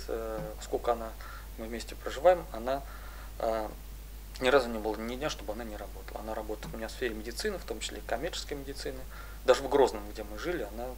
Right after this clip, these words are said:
не сидела дома, хотя имела возможность с моей зарплатой, а работала. Вот.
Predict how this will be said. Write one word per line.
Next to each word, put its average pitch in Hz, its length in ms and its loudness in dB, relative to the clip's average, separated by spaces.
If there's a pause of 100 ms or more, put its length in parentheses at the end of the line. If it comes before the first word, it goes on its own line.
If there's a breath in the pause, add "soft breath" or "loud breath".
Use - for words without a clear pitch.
(220)
не 113 80 -10
сидела 110 340 -2
дома, 196 240 0
хотя - 300 0
имела 135 240 0
возможность 120 540 -4
с - 60 -6
моей 110 160 -4
зарплатой, - 460 -2 (220)
а 139 80 2
работала. - 400 -4 (1000 loud breath)
Вот. 262 400 12